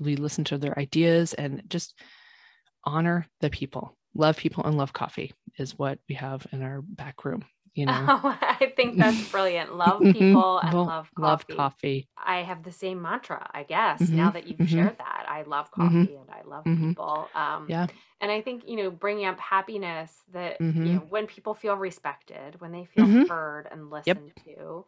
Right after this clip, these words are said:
Speaker 1: Yep.
Speaker 2: that is happiness. That's like, "Okay, I can find happiness in what I'm doing now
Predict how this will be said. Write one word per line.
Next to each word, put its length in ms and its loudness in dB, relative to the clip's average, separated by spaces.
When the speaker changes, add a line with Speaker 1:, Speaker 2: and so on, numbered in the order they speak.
Speaker 1:
Yep. 260 -6
Speaker 2:
that 300 4
is 320 -2
happiness. 640 -12
That's 160 -20
like, 100 -12
"Okay, 200 -4
I 100 0
can 140 -18
find 200 -8
happiness 520 -10
in 100 -16
what 160 -16
I'm 160 -14
doing 340 -8
now 460 -10